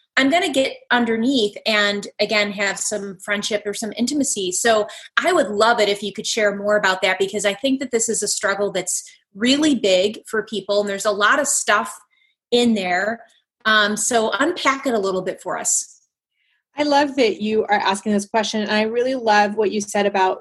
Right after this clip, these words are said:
Speaker 2: being afraid of not being liked, because I have to say that that's been one of the biggest things I've had to learn.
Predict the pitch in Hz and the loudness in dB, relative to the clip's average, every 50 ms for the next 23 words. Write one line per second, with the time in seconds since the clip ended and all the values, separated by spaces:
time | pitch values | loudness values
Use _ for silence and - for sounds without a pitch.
0 | - 208 208 214 220 208 208 208 - 214 185 196 196 202 196 185 - 196 190 190 | -8 -6 -2 -2 0 0 0 0 0 0 0 0 0 -2 -2 -2 -4 -4 -4 -6
1 | 185 180 180 180 185 180 180 180 - - - 214 208 208 196 226 220 233 262 262 | -6 -6 -6 -2 0 2 2 0 -2 -8 -6 -4 -2 0 2 2 2 2 2 0
2 | 262 - 233 233 - 220 208 202 202 202 196 196 202 - - 226 220 220 214 208 | -2 -2 -4 -2 0 2 4 4 4 2 2 0 0 0 0 0 2 2 2 2
3 | 208 202 196 190 - - 208 208 214 208 - - 214 214 208 208 196 190 202 202 | 2 2 0 0 0 0 0 2 0 -2 -2 -2 0 2 2 2 0 0 2 0
4 | 190 190 - - 185 185 185 185 185 180 180 180 202 226 254 262 | 0 0 0 0 0 0 0 0 -2 -2 -4 -4 -4 -4 -4 -6